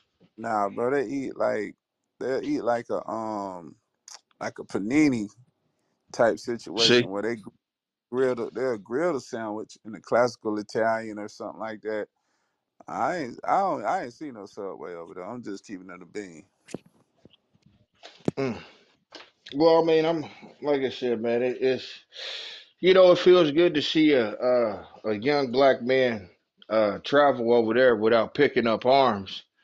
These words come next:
Speaker 2: and, and coming back with Arm and Hammer. You know what I'm saying?
Speaker 1: That's what I'm saying. Baking soda, baby. Hell yeah. But yeah, Europe, Europe, Europe, Europe,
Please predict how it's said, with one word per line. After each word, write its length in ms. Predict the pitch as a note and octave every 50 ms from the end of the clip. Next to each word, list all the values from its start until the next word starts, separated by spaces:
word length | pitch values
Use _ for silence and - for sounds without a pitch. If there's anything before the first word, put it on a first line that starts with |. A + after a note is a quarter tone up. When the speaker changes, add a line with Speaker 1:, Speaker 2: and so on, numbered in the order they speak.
| _ _ _ _ _ _ -
Speaker 2:
and, 280 | B2 A#2 A2+ G#2+ G#2+ -
and 220 | C3 A#2+ A2+ G#2 -
coming 300 | D3+ D3 C3+ B2+ A#2+ G#2+
back 320 | B2+ C3+ C3 B2 - -
with 140 | G#2+ A2 A2
Arm 220 | A#2 B2 B2+ A2+ G2+
and 100 | G2 G2+
Hammer. 340 | G2+ G2 F#2+ F#2 F#2+ F#2 - _
You 200 | - G#2 A2+ B2
know 100 | B2+ C3+
what 120 | C3 B2+ B2+
I'm 80 | B2
saying? 280 | - - D3+ D3+ C#3+ B2+ - _ _ _ _ _ _ _ _ _ _ _ _ _ _ _
Speaker 1:
That's 160 | - C#3 C3+ C#3
what 100 | C#3+ C#3+
I'm 80 | C#3 B2+
saying. 340 | - G2+ F2+ F2+ F#2 F#2 F#2
Baking 300 | A#2 D3 E3+ D#3+ C3 A2
soda, 340 | - - - G2+ F#2 F2 E2+ -
baby. 340 | - G#2 A2 A2+ - - B2 _ _ - -
Hell 280 | - - - - - - - -
yeah. 240 | - - - - - - _ _ _ _ - - - _ _ _
But 140 | - A2+ B2
yeah, 180 | D3+ E3+ E3 C3+
Europe, 360 | B2+ D3+ F#3+ A3 A3 - - _
Europe, 340 | - F3+ G#3+ A3 G#3 - -
Europe, 320 | - D#3+ F#3 F#3+ F#3 - - _ _ -
Europe, 320 | D3 D#3+ F3 E3+ - -